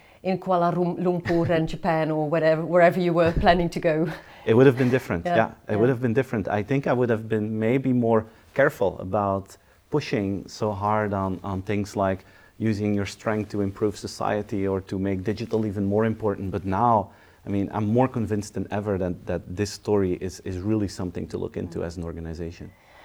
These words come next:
Speaker 1: Well, Steven, uh, as a child, you've, you were already very intrigued by technology. So, h-, so how come?
Speaker 2: Uh,
Speaker 1: What
Speaker 2: I was,
Speaker 1: triggered that?
Speaker 2: I was very lucky. Um, my dad's sister, Mieke,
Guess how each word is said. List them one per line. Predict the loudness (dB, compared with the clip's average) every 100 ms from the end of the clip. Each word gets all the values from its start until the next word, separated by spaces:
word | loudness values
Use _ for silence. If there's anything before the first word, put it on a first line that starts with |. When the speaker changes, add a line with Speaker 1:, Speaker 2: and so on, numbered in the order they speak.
| -6
Speaker 1:
Well, | -2 -2
Steven, | -4 -4 -4 -4
uh, | -6 -2 -2
as | 0
a | -2
child, | 0 0 0 -2
you've, | -4 -4 -8
you | -12 -10 -4 0
were | 2 2
already | 2 2 0
very | 2 4 4 2
intrigued | -4 -4 -4 -4 -4
by | -4 -4
technology. | -8 -10 -10 -10 -8 -4 -4
So, | -4 -2 -2 -2
h-, | -8 -12
so | -12 -10
how | -4 -4
come? | -4 -4 -4 -6 -10 -20 _ -20 -20 -20 -14 -4
Speaker 2:
Uh, | 0 0 0 4
Speaker 1:
What |
Speaker 2:
I | 6
was, | 6
Speaker 1:
triggered | 4 2
that? | -2 -4 -10 -2 4
Speaker 2:
I |
was | 4 8
very | 6 8
lucky. | 6 4 0 -4 -10 -6
Um, | -2 0 0 0 -2 -2 -4 -4
my | -2 0 0 -2 -8 -16 -16 -12 -2
dad's | 4 6 4 -2 -14
sister, | -8 -4 -4 -4 -4 -6 -18 _ _ _ _ _ -2
Mieke, | 0 0